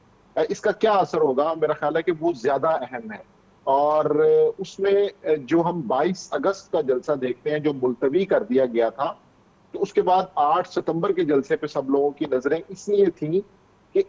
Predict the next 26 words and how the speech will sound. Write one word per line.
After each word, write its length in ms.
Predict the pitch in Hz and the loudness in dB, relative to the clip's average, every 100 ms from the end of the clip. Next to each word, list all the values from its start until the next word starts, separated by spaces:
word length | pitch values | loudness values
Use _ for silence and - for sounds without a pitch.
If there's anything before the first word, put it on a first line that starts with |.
| - | 4
एक 260 | 208 - | 4 4
मरतबा 420 | 180 147 165 165 | 0 0 0 0
तहरीक 380 | 165 160 139 139 | 0 0 0 -2
इंसाफ 560 | 147 139 135 123 143 165 | -4 -4 -2 -2 -2 -4
ने 140 | 165 | -2
और 180 | 165 151 | 0 -2
बानी 380 | 107 123 139 180 | -2 -2 0 0
पीटीआई 480 | 170 139 143 135 131 | -2 -4 -2 0 2
ने 180 | 139 147 190 _ _ _ - | 2 0 -2 _ _ _ -10
हुकूमत 480 | 131 143 147 151 151 | -8 -2 -2 -2 -4
के 80 | 156 | -4
साथ 260 | 147 139 139 | -2 -2 -2
ताउन 580 | - 127 123 120 143 131 | -2 -2 -2 -2 -6 -4
किया 240 | 139 139 135 | 0 2 2
था, 440 | - 139 113 - _ _ _ _ | 0 0 0 -4 _ _ _ _
क्या 160 | - 185 | 0 2
उसके 420 | 185 160 - 190 | 0 -2 -2 -2
बदले 420 | 143 139 143 180 | 0 -2 0 2
में 140 | 185 175 | 2 0
हुकूमत 500 | 143 - 165 196 - 180 | -2 -4 -2 -2 -4 -4
उन्हें 160 | 170 | -2
space 520 | 170 - 156 170 165 113 | -4 -4 0 0 0 -2
देगी 400 | 151 180 202 196 | 0 2 4 2
या 60 | |
नहीं। 240 | 165 165 220 _ _ _ _ | 2 0 -2 _ _ _ _
तो 120 | - | -8